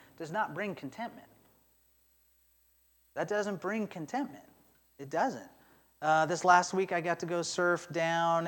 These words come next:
in a place called Bolinas. The waves were lame. It was pretty cold, but I was pretty content. Why? Because I'm content with who I am. And I'm content in my relationship with God.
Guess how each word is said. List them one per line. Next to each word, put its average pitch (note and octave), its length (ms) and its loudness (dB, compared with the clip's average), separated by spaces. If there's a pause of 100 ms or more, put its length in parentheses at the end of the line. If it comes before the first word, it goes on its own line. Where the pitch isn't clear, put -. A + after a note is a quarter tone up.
(100)
in E3 680 -4
a D#3 80 -2
place D#3 240 -2
called D#3+ 260 0
Bolinas. E3 480 -4
The C3+ 100 -8
waves D#3 420 0
were D#3 200 -2
lame. E3 560 -2 (380)
It D3 120 -2
was C#3+ 200 -4
pretty F3+ 320 0
cold, E3+ 540 -4 (240)
but C3+ 80 -4
I G3 100 4
was A#3+ 120 0
pretty B3 240 -4
content. A3+ 520 -6 (840)
Why? C#3+ 440 0 (140)
Because D3+ 240 -12
I'm E3 140 -6
content F3 340 -8
with D3+ 140 -12
who D#3 120 -12
I C#3 140 -8
am. A2+ 280 -12 (1120)
And E3+ 120 -4
I'm E3+ 120 -4
content F3 400 -8
in F3 60 -10
my E3+ 100 -4
relationship D3 640 -8
with A2+ 120 -14
God. G#2+ 300 -12